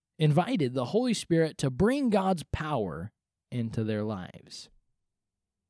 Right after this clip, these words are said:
This is a true story. True story. In fact, I'll quote from a, um, somebody who recorded a story, that a short history of the Association of Vineyard,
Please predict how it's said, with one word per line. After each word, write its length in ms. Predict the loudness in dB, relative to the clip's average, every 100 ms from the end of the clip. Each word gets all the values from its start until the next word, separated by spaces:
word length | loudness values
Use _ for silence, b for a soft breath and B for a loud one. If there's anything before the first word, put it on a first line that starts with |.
| _ _ _ _ _ _ _ _ _ _ _ _ _ _ -2
This 360 | -2 -2 -6 -10 -10 -20 -8
is 340 | -4 -4 -6 -10
a 120 | -8
true 180 | -2 -2
story. 380 | 0 -2 -2 -8 _ _ _ _ _ _ _
True 140 | 2
story. 320 | 2 0 -4 B B B
In 100 | -8
fact, 400 | 0 4 4 2
I'll 80 | -4
quote 440 | -2 4 4 4 -2 _ -6
from 240 | -2 0
a, 340 | 0 -2 -4 -6
um, 320 | -8 -8 -8
somebody 300 | -6 -4 -2
who 100 | -2
recorded 560 | -4 -4 -4 -2 -2 -2
a 140 | -6
story, 440 | -6 -2 0 0 0
that 260 | -2 -4
a 60 | -6
short 320 | 0 0 0
history 360 | -4 -2 0 0
of 60 |
the 60 | -2
Association 580 | -2 -2 0 -4 -4 -6
of 80 | -4
Vineyard, 400 | -4 -4 -6